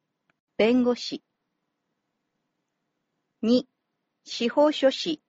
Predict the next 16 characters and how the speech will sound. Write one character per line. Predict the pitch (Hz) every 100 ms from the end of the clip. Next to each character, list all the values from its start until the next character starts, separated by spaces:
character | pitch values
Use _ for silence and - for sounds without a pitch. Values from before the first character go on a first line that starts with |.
| _
債 | _ - 240 262
権 | 269 254 233
債 | - 233
務。 | 190 151 143 _ _ _ _ _ _ _ _
第 | 202 240 262
四 | 269 269 254
水 | - 240 226
曜。 | 220 202 156 131 - _ _ _ _ _ _ _
市 | - -
役 | 240 254
所。 | - - - _ _ _ _ _ _ _ _ _ _ _ _ _ _
四 | 190 196
人。 | 220 262 165 185 _ _ _ _ _
先 | - 208 220
着 | - - 190
順。 | 165 151